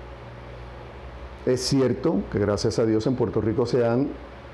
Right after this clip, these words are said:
vacunado una inmensa, inmensa cantidad de maestros y otros, eh, miembros del personal no docente que trabajan en las escuelas. Eso hay que decirlo, hay que decir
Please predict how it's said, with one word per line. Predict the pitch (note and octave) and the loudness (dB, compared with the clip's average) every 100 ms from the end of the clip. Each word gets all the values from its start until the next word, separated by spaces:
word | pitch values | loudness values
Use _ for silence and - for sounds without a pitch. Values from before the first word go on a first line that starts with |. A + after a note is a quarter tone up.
| - | -2
vacunado | A#2+ A2+ - G#2+ A2+ C3 | 2 2 2 2 4 4
una | B2 A#2+ B2 | 4 4 4
inmensa, | A#2+ A2 G#2+ A2 C3 F3+ F3+ F3 E3+ - - - | 4 4 4 4 4 2 0 0 2 0 -6 -4
inmensa | A#2+ A2 G2+ A#2 D3 D#3+ | 0 2 4 2 2 0
cantidad | - A2+ A2 G2 A2 A2+ - | 2 0 2 2 4 2 0
de | - G#2 | 0 2
maestros | G2 F#2 F#2+ F#2+ - D3+ D#3 - - - | 2 2 2 0 0 0 -2 -10 -16 -2
y | G#2+ A2 | 2 4
otros, | G#2+ C#3 D3 - - - - - | 2 2 0 -4 -12 -14 -12 -2
eh, | G#2+ G2+ G2+ G2 F#2+ G2 A2+ | 2 4 4 4 4 2 2
miembros | A#2+ B2+ B2 C#3 | 4 4 4 4
del | B2 | 2
personal | G2+ G#2+ G2+ A2 G#2+ A#2 | 2 0 2 2 2 2
no | D3 A2 G#2+ | 2 2 4
docente | A#2 D3+ B2 G#2 B2+ D3+ - - - - - - | 2 2 2 2 0 0 -8 -16 -16 -14 -16 -4
que | - | 0
trabajan | G2+ F#2+ G#2+ | 2 2 2
en | A2 | 2
las | G#2 G2+ | 2 -2
escuelas. | - F#2+ D2 - - - - - | -4 -4 -6 -8 -12 -12 -8 -2
Eso | G2+ A#2 | 0 0
hay | |
que | G#2 | 2
decirlo, | A2 G2+ G2+ F2+ E2 - - - - | 2 0 -2 -4 -6 -8 -12 -14 -6
hay | |
que | - | 0
decir | G#2 G#2 A#2 | 2 2 2